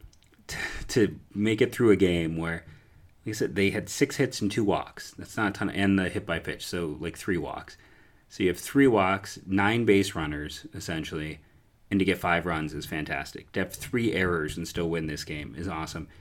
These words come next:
And again, this win, same record as Kansas City, same record as Chicago, sixteen and thirteen. Tied for first. Cleveland Indians are now your first place Cleveland Indians. And let's just put a bow on it there and talk about our fantastic sponsors on today's show.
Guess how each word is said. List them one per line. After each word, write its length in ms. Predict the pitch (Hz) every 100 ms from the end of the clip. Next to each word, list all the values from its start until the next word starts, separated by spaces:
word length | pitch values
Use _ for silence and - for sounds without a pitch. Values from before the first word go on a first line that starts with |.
| - - _ -
And 120 | 101
again, 360 | 101 120 113 82
this 200 | 104 98
win, 420 | 110 120 98 101 - - - _ -
same 280 | - 107
record 240 | 107 107 107
as 100 | 101
Kansas 260 | 110 98
City, 220 | 98 104 104
same 240 | 98 95
record 200 | 92 95
as 60 | -
Chicago, 380 | - 85 76
sixteen 400 | 69 92 - 101
and 100 | 92
thirteen. 480 | 85 85 - 73 76 - - - - -
Tied 260 | - 107
for 80 | 110
first. 500 | 104 113 82 - - - - - 127 -
Cleveland 480 | - 117 117 113 - -
Indians 380 | 101 101 92
are 60 | 87
now 120 | 87
your 360 | 87 90 87 92
first 340 | - 90 -
place 240 | - 85 -
Cleveland 360 | - 90 87
Indians. 420 | 87 85 78 85 -
And 80 |
let's 100 | 110
just 140 | 107 107
put 120 | 123
a 40 |
bow 160 | 92 101
on 100 | 101
it 120 | 101
there 200 | 107 107
and 80 | 98
talk 180 | 98 90
about 180 | 92 90
our 80 |
fantastic 560 | 87 92 87 87 - -
sponsors 560 | - - 82 - - -
on 140 | 92
today's 300 | - - -
show. 260 | - - -